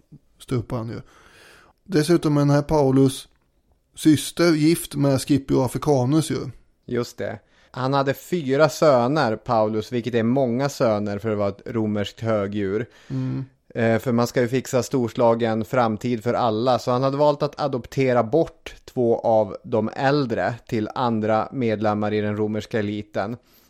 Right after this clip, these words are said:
Speaker 2: Till exempel så har vi då Publius Cornelius Scipio Aemilianus som kommer bli den blivande befälhavaren i det framtida tredje puniska kriget,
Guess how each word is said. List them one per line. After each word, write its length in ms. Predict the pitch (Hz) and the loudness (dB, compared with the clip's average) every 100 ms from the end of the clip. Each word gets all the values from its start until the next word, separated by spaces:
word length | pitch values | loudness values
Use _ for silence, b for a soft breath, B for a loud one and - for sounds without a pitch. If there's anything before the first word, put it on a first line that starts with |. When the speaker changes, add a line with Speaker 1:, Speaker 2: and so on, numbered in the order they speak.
| b | b
Speaker 2:
Till 180 | - 156 | -6 -4
exempel 600 | 143 - 143 139 147 139 | -2 0 0 0 -2 -2
så 180 | - 127 | -2 0
har 120 | 120 | 2
vi 80 | 117 | 0
då 200 | 110 107 - | -2 -4 -4
Publius 600 | 135 127 120 123 117 - | 0 0 0 -2 -2 -6
Cornelius 640 | - 123 113 107 107 107 - | -6 -2 0 0 0 -4 -6
Scipio 880 | - - - 123 - _ 123 113 110 _ | -16 -16 -10 -10 -10 _ -2 -2 -4 _
Aemilianus 920 | 127 113 113 117 117 107 120 131 - - | -4 0 2 2 2 2 0 -4 -6 -6
som 140 | 135 | -4
kommer 160 | 123 123 | -2 0
bli 140 | 120 | 0
den 180 | 113 110 | 0 -2
blivande 480 | 123 120 113 123 120 | -4 -2 -2 0 0
befälhavaren 920 | 110 - 120 104 107 110 104 107 107 | -2 0 2 2 2 2 2 -2 -2
i 80 | 101 | -6
det 60 | |
framtida 720 | - 127 117 107 - 110 104 | -2 0 0 -2 -4 -4 -4
tredje 640 | 104 - 127 123 101 123 143 | -6 -4 -2 0 -2 -2 -2
puniska 540 | 139 113 104 98 107 | 0 0 -2 -6 -8
kriget, 600 | - 107 98 104 101 - | -6 -8 -6 -4 -6 -6